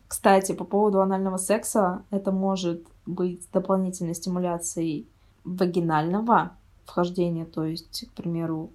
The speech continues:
мы уже рассмотрели, что точки G нет. То есть, если ты стимулируешь клитор и стимулируешь, э, анальное отверстие, ты можешь, м, получить оргазм от этого.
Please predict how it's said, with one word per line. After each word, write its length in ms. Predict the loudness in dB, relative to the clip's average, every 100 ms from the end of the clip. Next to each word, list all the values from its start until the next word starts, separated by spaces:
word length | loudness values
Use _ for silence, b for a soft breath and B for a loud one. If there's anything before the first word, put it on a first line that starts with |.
| _
мы 140 | -6
уже 160 | -4 -4
рассмотрели, 420 | -4 -6 -4 -4
что 180 | -6 -8
точки 240 | -10 -10 -8
G 160 | -4
нет. 240 | -2 -4 -6 _ _ _ b b b -6
То 60 |
есть, 100 | -4
если 120 | -4
ты 60 | -4
стимулируешь 600 | -2 0 2 2 0 -6
клитор 480 | -4 0 0 0 -6
и 320 | -4 -2 -2
стимулируешь, 920 | -4 -4 -2 -2 -2 -2 -4 -6 -10 -8
э, 420 | -4 -4 -4 -4
анальное 320 | -2 0 -2
отверстие, 560 | -4 -6 -8 -4 -4 -4 b b b _
ты 80 | -4
можешь, 680 | -2 0 0 -2 -6 -14 -18 _ _ _ _ -18 -12 -8
м, 440 | -6 -4 -4 -4 -4
получить 360 | -2 -4 0
оргазм 440 | 0 2 0 -2 -6
от 80 | -8
этого. 280 | -8 -10